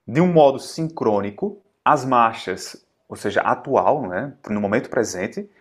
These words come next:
as marchas populares, elas mostram justamente que elas fazem parte do acontecimento mediático, mas fazem parte de um aconte-, de uma configuração comunicativa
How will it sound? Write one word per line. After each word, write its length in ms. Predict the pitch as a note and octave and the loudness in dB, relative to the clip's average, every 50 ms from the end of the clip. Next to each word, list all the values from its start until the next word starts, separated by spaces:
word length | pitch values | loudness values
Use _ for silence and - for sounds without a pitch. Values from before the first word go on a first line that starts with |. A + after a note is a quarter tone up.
| _ _ _ _ _ _ - | _ _ _ _ _ _ 2
as 220 | A2+ B2+ B2 - | 2 2 2 0
marchas 420 | A#2+ A#2+ D3 F#3 G3+ - - - | 0 2 4 2 2 0 -4 -10
populares, 800 | - - C3+ - - D3 B2 G2 F#2 F2+ G2 C#3+ D#3+ - - _ _ _ _ _ _ _ _ - | -6 -6 -6 -4 -2 2 2 2 2 2 -2 -4 -6 -10 -14 _ _ _ _ _ _ _ _ 2
elas 380 | B2 C3 C3 C3 B2+ B2 A#2+ | 4 4 6 6 4 2 2
mostram 800 | A2+ A#2 A#2+ B2 A#2+ B2 B2 B2 - - C#3 C#3 C#3+ C#3+ - _ - | 0 -2 2 4 6 6 6 4 0 -2 0 0 0 -2 -6 _ -16
justamente 800 | - - D#3 F3+ F3+ - - E3+ C#3 B2+ B2 B2 C3 C3 - D#3 | -8 -2 -2 -2 -2 0 -2 -2 0 0 0 0 -2 -4 -8 -12
que 460 | - _ - - C3 A2 G2 - - - | -14 _ -12 -8 -6 -6 -6 -6 -2 2
elas 340 | A#2+ B2 C3 A#2+ A2+ - - | 4 4 4 2 0 -4 -6
fazem 400 | - - F#3+ G#3 G3 F3+ G3+ G#3+ | 0 2 2 2 2 0 -4 -4
parte 300 | G#3 - F3 D#3+ D#3+ - | 0 2 2 2 2 0
do 80 | D#3+ | -4
acontecimento 580 | D3 D3+ C#3+ C#3 C#3+ C3+ - - C3+ B2+ - C3+ | -4 -4 -4 -4 -4 -4 -4 -4 -6 -6 -6 -6
mediático, 560 | D3 D3+ C#3+ A#2+ A2+ C#3+ D#3+ - - - _ _ _ _ _ _ _ _ _ _ _ _ _ _ | -4 0 2 4 4 4 2 -2 -12 -20 _ _ _ _ _ _ _ _ _ _ _ _ _ _
mas 260 | - B2 C3 C#3 C#3 - | 0 0 0 0 0 -2
fazem 340 | - D3+ D3+ D3+ D#3 E3 | 0 2 2 2 2 0
parte 420 | E3 - D3+ B2+ B2+ C3 - - C3 | 0 2 2 2 2 0 -2 -8 -6
de 80 | B2 | -4
um 60 | C3 B2+ | -4 -4
aconte-, 480 | - C3 C3 C3+ B2 - - - B2+ | -4 -4 -2 -2 -4 -4 -6 -14 -10
de 100 | A#2 C#3 | -6 -6
uma 300 | D3 C#3+ C#3 B2+ B2+ A#2+ | -4 -4 -4 -4 -4 -4
configuração 480 | - - C#3+ - - D3 C3 - - C3+ | -2 -4 -4 -2 -2 -4 -4 -2 -4 -4
comunicativa 680 | - C3 C3 C3 - A#2+ - - A#2 A2+ A2+ C3+ C#3+ | -4 -4 -4 -4 -4 -6 -4 -4 -4 -4 -4 -6 -8